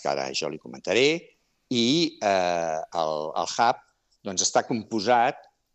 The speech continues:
<clears throat> per els quatre grans hospitals de Barcelona, eh,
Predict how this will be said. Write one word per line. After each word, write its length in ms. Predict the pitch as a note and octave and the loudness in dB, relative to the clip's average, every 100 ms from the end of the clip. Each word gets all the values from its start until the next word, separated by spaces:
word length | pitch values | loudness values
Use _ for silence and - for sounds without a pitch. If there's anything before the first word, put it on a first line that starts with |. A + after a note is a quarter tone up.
| - | -4
<clears throat> 500 | A3 F#3 A#2+ G2 - | -2 -2 -4 -10 -2
per 120 | F#2+ F2 | 0 0
els 220 | D#2+ - | -2 -4
quatre 300 | G#2+ G#2 F#2 | -2 -2 -2
grans 240 | F#2 G2+ E2 | -2 -4 -4
hospitals 400 | E2+ - C#2+ D2 | -10 -8 -12 -12
de 80 | C2+ | -12
Barcelona, 520 | - F2+ G#2 C#3 F#3 B3 _ _ _ _ _ _ _ - | -8 -4 -2 -2 -4 -8 _ _ _ _ _ _ _ -2
eh, 220 | F#2 | 0